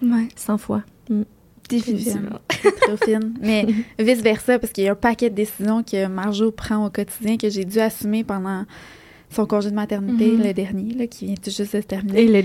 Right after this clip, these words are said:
Speaker 2: dernier pour la vie.
Speaker 3: Et le dernier pour la vie.
Speaker 2: <laughs>
Speaker 3: Thank God, nous, c'est réglé de notre côté.
Speaker 2: Ah oui.
Speaker 3: <laughs> On n'en a plus à gérer.
Speaker 2: Non.
Speaker 3: Mais, euh, que, qu'il y a des décisions qu'elle, qu'elle devait prendre, qu'elle doit prendre à chaque jour. Puis je suis comme, « Oh mon Dieu, moi, je,
Speaker 1: Mhm.
Speaker 3: je, c'est trop pour moi. »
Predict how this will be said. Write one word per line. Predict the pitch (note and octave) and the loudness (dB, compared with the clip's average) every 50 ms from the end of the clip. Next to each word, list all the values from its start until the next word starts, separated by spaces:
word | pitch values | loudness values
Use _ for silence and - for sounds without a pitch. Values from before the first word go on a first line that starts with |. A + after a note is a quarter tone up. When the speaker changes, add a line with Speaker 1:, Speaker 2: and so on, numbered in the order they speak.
| F#3 | 6
Speaker 2:
dernier | F3+ G3+ F3+ D#3 - G3 G3+ F#3+ - | 4 4 4 4 4 2 2 2 2
pour | - F3+ F3 E3+ | 2 2 2 4
la | F#3+ G#3 - F#3+ | 2 2 2 2
vie. | F#3+ F#3 F#3 G3+ | 2 4 6 8
Speaker 3:
Et | C4 B3 | 8 8
le | A3+ G#3 G#3 | 8 8 8
dernier | A3 G#3+ A3 A3 - - | 8 6 6 6 6 6
pour | A3 - A#4 G#3 | 6 6 6 6
la | G#3 G3+ | 6 4
vie. | G3+ G#3 A3+ B3 C4+ | 4 6 6 8 8
Speaker 2:
<laughs> | D4+ F#4 E4+ C4+ | 8 8 6 6
Speaker 3:
Thank | D4+ B3+ A#3+ A#3 A3+ | 8 8 8 8 8
God, | B3 B3+ C#4 C#4 | 8 8 8 6
nous, | C4+ B3+ B3 B3+ C4 C4 | 6 6 6 6 6 6
c'est | C4 - G#3 G#3+ | 6 6 6 6
réglé | A3 G#3+ G#3 G3+ A3 A#3 B3 | 8 6 6 6 6 4 6
de | A#3+ | 4
notre | A3 G#3+ G#3 | 4 2 4
côté. | - - E4 D#4+ D4+ - D#4+ | 6 6 6 6 8 8 8
Speaker 2:
Ah | D#4 D#4 D#4+ F#4+ F4+ | 8 10 8 8 8
oui. | D#4+ D4 C#4 C4+ E4+ | 6 6 4 6 6
Speaker 3:
<laughs> | E4 | 6
On | D#4+ C#4+ A#3 | 6 6 8
n'en | A3 G#3+ | 6 8
a | A3+ - A3 | 8 6 6
plus | A3 - C#4 | 6 4 4
à | B3+ B3 | 4 6
gérer. | A3 A3+ G#3 A3 A3 A#3+ C4 | 6 4 4 4 4 4 6
Speaker 2:
Non. | B3+ B3+ C4 A#3+ A3+ - - B3+ - | 6 6 6 4 2 0 -4 -6 -2
Speaker 3:
Mais, | A3+ A3 A#3+ A#3+ B3 B3+ A#3+ - - _ - | 2 4 4 6 6 4 2 0 -4 _ 2
euh, | G#3+ G#3+ G#3 G#3 G#3 G3+ G3+ G3+ G3+ | 4 4 6 4 4 4 2 0 0
que, | G3+ - A3+ G#3 G#3 - - - - - | 2 4 4 4 4 2 -4 -14 -12 -8
qu'il | - - - | -8 -4 0
y | G#3+ | 2
a | G#3+ | 4
des | A3 G#3+ G3 | 4 4 6
décisions | G#3+ A3+ - - G#3 G3+ A#3+ B3 | 4 4 2 2 0 2 2 2
qu'elle, | A#3+ - A3 G3+ G3 G3 | 2 0 0 0 0 -2
qu'elle | F#3+ - G#3 G3 G3+ G3 G3 G3 | -2 -4 -2 -2 0 0 2 4
devait | A3 B3 A3 G#3 A3+ A3+ | 6 6 6 6 4 4
prendre, | A3 - - A3+ A#3 B3 B3 A3+ | 2 2 2 4 4 4 4 2
qu'elle | - G3+ F#3+ | 0 0 2
doit | G3 G#3+ A#3+ C4+ C4 | 4 6 6 6 4
prendre | - - B3 C4 C4 B3+ | 2 2 4 4 4 4
à | A3+ | 2
chaque | G#3+ - G#3 G#3 | 0 -2 -2 -2
jour. | G#3+ A#3+ A#3 | -2 -2 -2
Puis | - | -4
je | - | -8
suis | - | -6
comme, « | - A3+ G#3+ - | -4 -4 -2 0
Oh | G#3+ | 0
mon | G#3 G#3 A3 | 0 0 0
Dieu, | A3 A3+ A#3 | -2 -2 -2
moi, | A3+ A3+ A3+ | -2 -2 -2
je, | A3 A3 - - - - B3+ | -2 -4 -8 -10 -10 -8 -6
Speaker 1:
Mhm. | A#3 A3 B3 B3 A#3+ A#3+ | -4 -4 -4 -6 -6 -8
Speaker 3:
je, | A3+ - - _ _ | -10 -12 -16 _ _
c'est | - - G3+ - | -12 -12 -12 -12
trop | - - - G#3+ | -12 -10 -10 -10
pour | G#3+ - - | -8 -8 -8
moi. » | G#3+ G#3+ - A3 | -6 -4 -4 -4